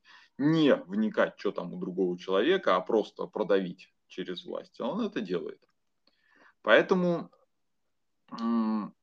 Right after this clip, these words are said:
у нас интересная история, да? Либо мы научаемся, а, слушать, ну, везде, где это возможно, и тогда у нас появляется возможность договариваться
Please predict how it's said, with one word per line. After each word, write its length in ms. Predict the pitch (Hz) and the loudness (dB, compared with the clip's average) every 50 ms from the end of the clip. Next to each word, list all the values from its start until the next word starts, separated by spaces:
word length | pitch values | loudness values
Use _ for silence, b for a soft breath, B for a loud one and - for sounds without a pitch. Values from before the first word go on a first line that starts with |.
| _ _ _ _ _ _ _ b b b b b b b b b _ | _ _ _ _ _ _ _ b b b b b b b b b _
у 120 | - 117 117 | -2 2 4
нас 240 | 131 147 147 - | 4 4 4 2
интересная 560 | 143 117 117 139 143 151 143 - - 113 110 113 | -2 0 2 2 4 4 4 4 2 -2 -2 -2
история, 460 | - - - 123 101 87 71 64 - | -4 -2 0 0 0 0 -2 -6 -8
да? 260 | - 120 127 143 - | -6 -6 -4 -4 -4
Либо 380 | - 123 131 165 180 151 139 131 | -4 -2 0 0 0 2 0 0
мы 220 | 127 135 139 123 | 0 0 -4 -4
научаемся, 1080 | 95 123 123 123 131 135 131 131 - 156 143 139 131 113 101 95 90 - - - 87 85 - _ _ _ _ _ _ _ _ _ _ | -4 -2 0 0 0 -2 -4 -4 0 2 4 4 4 2 0 -2 -6 -8 -10 -12 -12 -12 -12 _ _ _ _ _ _ _ _ _ _
а, 220 | - 98 - - - | -10 -10 -10 -10 -12
слушать, 800 | - - - 127 143 143 135 - - - - - - - - _ _ _ _ _ _ _ _ _ _ _ _ _ _ _ _ _ _ _ _ _ _ _ _ _ _ _ _ _ _ _ _ _ | -16 -8 -2 2 2 4 2 2 0 -2 -4 -4 -4 -8 -18 _ _ _ _ _ _ _ _ _ _ _ _ _ _ _ _ _ _ _ _ _ _ _ _ _ _ _ _ _ _ _ _ _
ну, 120 | 139 127 | 2 2
везде, 380 | 110 107 117 110 - 131 143 120 | 2 2 0 0 4 6 6 6
где 220 | 98 90 107 104 | 6 4 2 2
это 140 | 101 98 104 | 2 2 2
возможно, 680 | 95 101 101 92 101 90 85 - - 139 151 180 - - _ _ _ _ _ _ _ _ _ _ _ _ _ _ _ _ _ _ b b b b b b _ | 0 0 0 0 -2 -6 -6 -8 -8 -8 -8 -8 -10 -14 _ _ _ _ _ _ _ _ _ _ _ _ _ _ _ _ _ _ b b b b b b _
и 80 | - 123 | -8 2
тогда 640 | - 143 131 117 107 107 139 143 147 147 147 - - | 4 6 6 6 4 6 10 12 12 12 12 10 6
у 140 | - 123 123 | 2 0 0
нас 260 | 127 127 139 135 - | 2 2 0 0 -2
появляется 720 | - - 113 110 107 110 120 131 139 143 131 135 - 110 | -2 -2 -2 0 2 4 6 6 6 6 6 4 -2 0
возможность 680 | 101 107 104 87 107 117 123 131 120 120 117 101 - - - | 2 2 2 2 0 -2 -2 -2 -2 -2 -4 -4 -6 0 0
договариваться 1200 | 123 113 113 123 123 120 113 127 127 123 120 113 107 98 90 95 95 - - - - 85 - | 0 2 4 2 2 2 2 2 2 2 2 0 -2 -4 -4 -4 -6 -8 -10 -10 -10 -10 -10